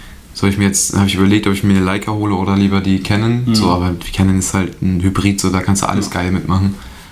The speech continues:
Speaker 1: Deswegen, erstmal, erstmal reicht das und dann irgendwann als nächstes nochmal die Leica und dann
Speaker 2: Das ist halt echt eine Spielerei,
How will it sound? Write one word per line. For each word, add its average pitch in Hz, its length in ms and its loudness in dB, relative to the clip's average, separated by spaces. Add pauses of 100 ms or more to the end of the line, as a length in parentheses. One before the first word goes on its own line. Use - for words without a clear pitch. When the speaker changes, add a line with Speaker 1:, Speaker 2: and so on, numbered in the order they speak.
(200)
Speaker 1:
Deswegen, 85 580 2 (320)
erstmal, 92 480 0 (460)
erstmal 95 260 0
reicht 92 220 -4
das 113 260 -2
und 92 200 -4
dann 90 220 0
irgendwann 92 440 0
als 90 180 -2
nächstes 90 300 0
nochmal 92 260 0
die 92 100 2
Leica 117 380 -2
und 98 260 -4
dann 113 300 0 (840)
Speaker 2:
Das - 140 -6
ist - 20 -2
halt 107 120 4
echt 110 140 -2
eine 104 100 -2
Spielerei, 95 720 -2